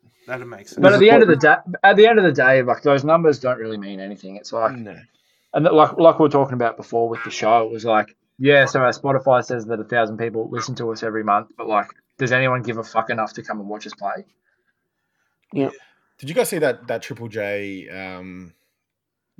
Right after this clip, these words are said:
Speaker 4: did that fucking, uh, survey of bands about, like, you know, where they get their money from, all this stuff? Did you see that?
Speaker 2: Yeah,
Speaker 3: Yeah.
Speaker 2: yeah, I did. I did, yeah, I
Speaker 4: I
Speaker 2: saw
Speaker 4: thought it was
Speaker 2: that.
Speaker 4: bullshit 'cause it only said, like,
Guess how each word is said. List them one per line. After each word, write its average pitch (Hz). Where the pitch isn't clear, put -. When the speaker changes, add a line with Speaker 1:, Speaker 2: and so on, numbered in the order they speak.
Speaker 4:
did 101
that 98
fucking, 95
uh, 90
survey 117
of 101
bands 131
about, 101
like, 95
you 104
know, 95
where 98
they 98
get 90
their 95
money 117
from, 117
all 104
this 101
stuff? 139
Did 123
you 160
see 131
that? 240
Speaker 2:
Yeah, 139
Speaker 3:
Yeah. 131
Speaker 2:
yeah, 131
I 117
did. 131
I 127
did, 120
yeah, 110
I -
Speaker 4:
I 101
Speaker 2:
saw 135
Speaker 4:
thought 113
it -
was -
Speaker 2:
that. 117
Speaker 4:
bullshit 143
'cause 131
it 139
only 175
said, 143
like, 135